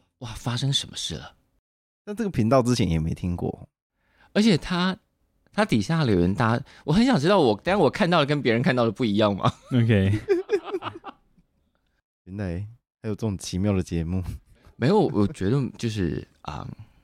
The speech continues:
Speaker 1: 我们一直在这个社群时代里头寻找规矩，或者说规律，或者是说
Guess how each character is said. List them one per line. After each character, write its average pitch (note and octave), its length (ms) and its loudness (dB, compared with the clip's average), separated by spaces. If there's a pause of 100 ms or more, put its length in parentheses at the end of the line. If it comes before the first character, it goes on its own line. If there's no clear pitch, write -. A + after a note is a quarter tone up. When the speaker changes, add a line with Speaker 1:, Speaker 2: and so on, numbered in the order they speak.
(520)
Speaker 1:
我 G2+ 120 2
们 A2+ 140 2
一 F#3+ 80 4
直 G2+ 160 0
在 F#2 240 0
这 F2 220 -2
个 D#2 160 -4
社 - 160 -2
群 D#2+ 180 -4
时 - 180 -10
代 D2+ 160 -8
里 C#2 120 -8
头 - 260 -14
寻 E2 220 -4
找 E2+ 220 -2
规 F2 340 -4
矩， - 240 -18 (460)
或 G2+ 80 -4
者 F#2+ 80 0
说 F#2+ 140 0
规 G2+ 220 -2
律， G#2+ 300 0 (120)
或 F#2+ 100 0
者 F2+ 120 -2
是 G#2 100 -10
说 F#2+ 260 2